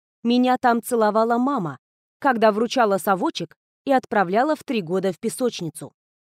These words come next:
"Не буду спорить, но вынуждена прервать ваше свидание", припечатала она. "Рина наказана". "Кто сказал?" Я нахмурилась. "Натаниэль же отпустил меня".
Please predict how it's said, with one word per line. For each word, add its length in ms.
"Не 220
буду 340
спорить, 580
но 220
вынуждена 580
прервать 540
ваше 320
свидание", 640
припечатала 680
она. 280
"Рина 340
наказана". 600
"Кто 260
сказал?" 460
Я 180
нахмурилась. 640
"Натаниэль 580
же 140
отпустил 520
меня". 320